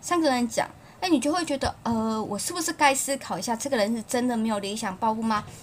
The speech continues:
为什么每个人都这样子讲呢？所以我觉得，呃，生-，活在当下是一件非常好的事情，但是你也要所规划。但有些事情不是过去就是过去的，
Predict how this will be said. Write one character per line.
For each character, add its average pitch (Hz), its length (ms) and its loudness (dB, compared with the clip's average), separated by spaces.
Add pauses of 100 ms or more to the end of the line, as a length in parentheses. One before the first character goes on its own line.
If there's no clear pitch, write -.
为 330 120 6
什 269 140 4
么 233 100 6
每 185 200 0
个 196 120 -2
人 190 160 0
都 226 120 0
这 233 140 -2
样 226 220 2
子 - 120 -12
讲 185 260 -8
呢？ 196 300 -6 (380)
所 262 200 2
以 294 220 4 (300)
我 220 100 0
觉 247 200 0
得， 226 260 6 (960)
呃， 190 280 2
生-， 294 420 4 (320)
活 254 120 6
在 349 120 8
当 294 240 6
下 302 180 4
是 269 140 0
一 240 60 0
件 233 300 4
非 240 160 6
常 220 200 -2
好 190 180 -4
的 104 120 -6
事 226 220 -4
情， 185 280 -4 (180)
但 294 140 10
是 285 140 0
你 262 220 2
也 233 60 0
要 226 160 4
所 180 220 -4
规 190 220 2
划。 208 260 0 (280)
但 302 380 8
有 214 100 2
些 302 140 4
事 311 160 2
情 240 160 0
不 196 160 -4
是 240 120 -2
过 247 260 4
去 226 180 -2
就 202 180 0
是 202 140 -4
过 202 240 0
去 220 160 -2
的， 185 100 2